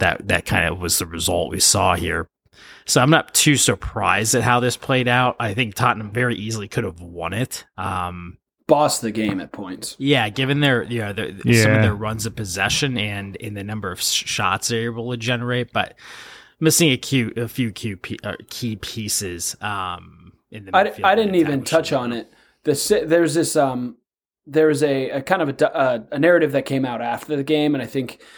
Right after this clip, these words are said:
Speaker 2: Ange kinda put this out there purposefully a little bit, but there was a big, uh, there's a large amount of sickness that ran through Spurs over the course of the past, like, five to
Speaker 3: Kulu.
Speaker 2: seven days,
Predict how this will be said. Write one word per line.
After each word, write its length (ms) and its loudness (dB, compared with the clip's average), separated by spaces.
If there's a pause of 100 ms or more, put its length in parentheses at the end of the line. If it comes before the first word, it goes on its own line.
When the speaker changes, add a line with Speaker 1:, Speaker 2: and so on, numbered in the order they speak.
(280)
Speaker 2:
Ange 280 4
kinda 200 4
put 220 0
this 180 -2
out 180 2
there 240 2
purposefully 720 -2
a 60 4
little 160 -2
bit, 160 2 (160)
but 80 -6
there 100 6
was 120 6
a 40 -2
big, 400 2 (100)
uh, 60 6
there's 220 4
a 60 4
large 200 6
amount 200 0
of 20 -6
sickness 420 -4
that 160 -4
ran 240 -4
through 600 -8 (200)
Spurs 500 -4
over 140 -6
the 80 -12
course 260 -8
of 40 -16
the 80 -18
past, 340 -8
like, 180 -8 (180)
five 340 -2
to 80 6
Speaker 3:
Kulu. 80 6 (120)
Speaker 2:
seven 140 0
days, 360 -4